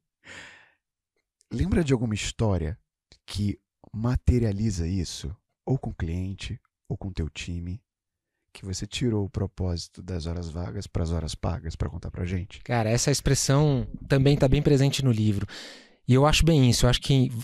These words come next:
Speaker 2: chega um momento da nossa carreira que a gente começa a perceber, e os jovens já chegam hoje no mercado de trabalho com essa preocupação, a nossa geração,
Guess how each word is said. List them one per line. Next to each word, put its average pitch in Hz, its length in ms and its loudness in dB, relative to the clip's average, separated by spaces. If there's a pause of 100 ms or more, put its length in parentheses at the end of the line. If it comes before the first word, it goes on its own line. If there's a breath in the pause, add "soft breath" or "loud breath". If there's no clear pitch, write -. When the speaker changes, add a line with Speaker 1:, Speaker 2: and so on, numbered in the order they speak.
(180)
Speaker 2:
chega 175 260 4
um 185 40 6
momento 139 340 4
da 123 100 6
nossa 113 280 0
carreira 110 580 4
que - 100 -4
a 110 60 2
gente 120 180 2
começa 123 280 2
a - 20 -4
perceber, 120 640 4 (380 loud breath)
e 117 80 2
os 104 80 4
jovens 123 340 4
já 113 140 4
chegam 120 520 6
hoje 117 220 6
no 113 60 6
mercado 110 260 4
de 101 60 -4
trabalho 110 260 4
com - 140 2
essa - 140 2
preocupação, - 760 2
a 131 40 6
nossa 127 220 2
geração, 123 560 4